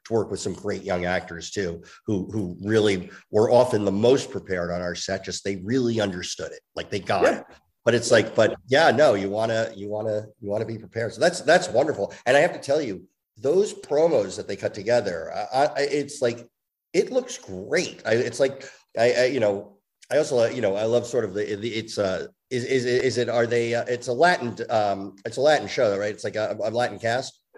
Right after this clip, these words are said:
Speaker 1: Mostly.
Speaker 2: It is.
Speaker 1: Yeah. And it was like, I just think that's, like, a very cool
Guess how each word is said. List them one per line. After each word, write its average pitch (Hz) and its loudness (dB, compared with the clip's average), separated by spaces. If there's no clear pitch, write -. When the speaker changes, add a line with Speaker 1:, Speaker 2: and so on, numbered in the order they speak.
Speaker 1:
Mostly. 120 0
Speaker 2:
It 202 6
is. 202 4
Speaker 1:
Yeah. 101 -2
And 117 -4
it - -4
was 123 -6
like, 120 0
I 120 -6
just 175 -6
think 151 -8
that's, 131 -2
like, 131 -4
a 113 -10
very 123 -2
cool 127 -2